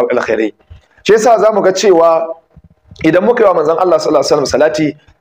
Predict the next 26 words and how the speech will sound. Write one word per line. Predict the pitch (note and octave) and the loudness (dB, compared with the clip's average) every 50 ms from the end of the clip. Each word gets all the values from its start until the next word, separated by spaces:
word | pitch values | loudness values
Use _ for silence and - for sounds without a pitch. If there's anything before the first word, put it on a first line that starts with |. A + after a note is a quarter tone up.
| - - - - | -18 -10 -4 -2
a, | E3+ D#3+ D3 | 0 2 2
ya | D#3+ F#3 G3+ | 2 2 2
tabbata | G3+ F#3+ E3 F#3 F#3 E3 D3+ | 0 -2 -2 -2 -4 -4 -4
cewa | - F3+ E3+ D#3 D3+ | 0 2 2 2 2
manzon | C#3+ C#3 D#3 | 0 0 0
Allah | D#3+ E3+ D#3 | 0 0 0
sallallahu | |
alaihi | |
wa | |
sallam | D3 - D#3+ D3+ | 0 0 0 -2
ya | C#3+ | 0
ce, | - D#3 | -2 -2
"Ku | D3 D3+ D3+ | -2 -2 -2
roƙa | E3+ F3+ - D#3 | -2 0 -2 -2
mini | D3 D3+ C#3+ | -2 -2 -2
wasila | C3 A2+ - - C3+ C#3+ B2+ A#2+ B2+ | -2 -2 -2 0 0 0 0 0 0
in | C#3+ D3 - | -2 -2 -2
an | D#3+ D#3 | -2 -2
yi | D#3+ | -2
kiran | D#3 - F#3+ D#3+ B2+ | -2 -2 -2 -2 -2
sallah." | - - B2+ A#2+ A2+ | -4 -2 -2 -2 -2
Mutum | A2+ A#2+ A#2 E3+ E3 | -2 -4 -2 -2 -2
ya | D#3+ | 0
ce, | - - | 0 0
"Allahumma | C#3 D3 D#3+ D#3 D#3 D#3 | 0 0 0 0 0 0
rabba | D#3+ C#3+ C#3+ | 0 0 0